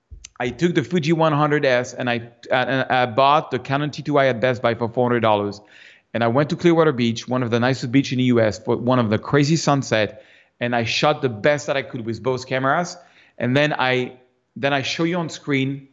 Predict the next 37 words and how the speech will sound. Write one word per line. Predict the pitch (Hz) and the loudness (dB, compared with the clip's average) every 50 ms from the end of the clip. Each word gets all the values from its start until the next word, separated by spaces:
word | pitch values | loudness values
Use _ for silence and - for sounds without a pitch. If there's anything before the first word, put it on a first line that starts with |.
| _ - | _ -12
the | 110 117 110 | -8 -6 -2
best | 107 117 117 117 - | 0 0 0 0 -2
photo. | 139 143 | 0 2
I | 135 120 | 2 2
don't | 113 147 139 - | 2 0 0 2
tell | 151 147 | 2 2
you | 147 135 | 4 4
which | 143 151 - 165 | 4 4 4 4
is | 143 139 | 2 4
which, | 160 151 120 - | 4 4 4 2
and | 113 113 | 0 0
you | 120 127 | 0 0
have | 131 - | 0 -2
to | - 131 | -2 -2
guess | 123 135 127 120 - - - - - _ _ | 0 0 0 0 -2 -8 -18 -20 -20 _ _
which | - 131 139 127 120 | 0 0 0 2 2
one | 156 160 | 2 2
is | 165 143 - | 2 0 0
Canon | - 165 151 147 143 139 131 | 0 0 2 2 2 0 0
and | 123 127 | 0 -2
which | 131 123 - | -2 -4 -4
one | 139 123 | -6 -4
is | 117 107 - | -6 -6 -4
Fuji. | - 160 139 120 147 151 139 147 - - - _ _ _ - | -4 -4 -2 0 0 0 0 -2 -6 -18 -20 _ _ _ -4
At | 123 117 107 | -4 -2 0
the | 113 127 | 2 2
end, | 135 143 139 131 | 2 2 2 0
I | |
reveal | 120 120 120 117 104 139 160 156 | 0 0 -2 -2 0 2 2 2
what | 143 147 143 147 | 2 2 2 2
it | 143 139 | 4 4
is | 143 139 139 139 113 - - - - _ - | 4 6 6 4 2 -2 -12 -18 -18 _ -4
and | 117 120 | 0 0
the | 120 110 | 0 2
whole | 110 127 131 127 127 120 117 | 2 4 4 4 4 2 2
retouching | 120 117 120 120 120 117 117 117 110 | 0 0 0 0 -2 0 0 -2 0
process. | 113 107 107 104 101 - 101 98 90 - | 2 2 2 2 0 -2 -4 -6 -6 -6